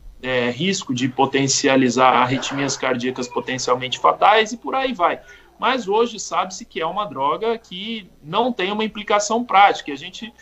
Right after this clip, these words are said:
é, tem visto aí na C P I que tentaram forçar,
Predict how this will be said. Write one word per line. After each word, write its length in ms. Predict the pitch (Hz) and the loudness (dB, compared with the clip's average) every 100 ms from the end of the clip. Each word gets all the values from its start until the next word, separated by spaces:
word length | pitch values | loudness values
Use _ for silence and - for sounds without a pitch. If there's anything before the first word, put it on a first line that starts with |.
| - - - | -20 -20 -4
é, 280 | 156 156 | 0 0
tem 340 | 147 - 175 165 | -2 -6 -6 -6
visto 400 | 135 180 190 147 | -6 -6 -2 0
aí 100 | 151 | 0
na 120 | 147 | 0
C 160 | 143 139 | -2 0
P 120 | 147 | 4
I 400 | 143 180 185 143 | 4 4 2 0
que 320 | - 139 127 - _ _ _ | 2 2 2 -2 _ _ _
tentaram 420 | 165 156 156 160 | 2 6 6 6
forçar, 800 | 156 175 160 - 165 190 175 - | 4 2 2 2 4 6 4 -2